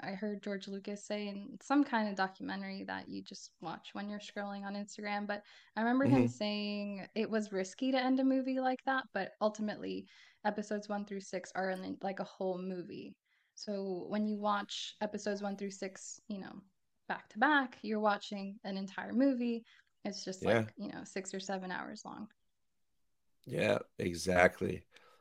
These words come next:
Speaker 2: All right. So the second question might be
Speaker 1: <laughs>
Speaker 2: just as tough. What is your favorite Star Wars show? So including all the shows, live action,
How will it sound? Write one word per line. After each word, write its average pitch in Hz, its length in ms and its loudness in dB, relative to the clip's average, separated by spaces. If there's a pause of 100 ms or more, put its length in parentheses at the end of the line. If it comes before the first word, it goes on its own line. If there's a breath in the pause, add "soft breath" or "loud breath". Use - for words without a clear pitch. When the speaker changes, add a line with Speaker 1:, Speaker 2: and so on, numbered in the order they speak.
(200)
Speaker 2:
All 104 80 12
right. 104 300 12
So 120 120 12
the 107 120 10
second 156 420 12
question 104 540 12
might 107 180 12
be 107 160 10
Speaker 1:
<laughs> - 0 -
Speaker 2:
just 110 240 6
as 113 120 4
tough. - 680 12 (560 soft breath)
What 120 400 12
is 127 200 8
your 120 100 12
favorite 117 500 12
Star 120 460 12
Wars 113 340 12
show? - 840 10
So 113 320 12
including 120 560 8 (400 soft breath)
all 135 340 12
the 123 80 12
shows, 104 400 10
live 117 320 12
action, 117 420 10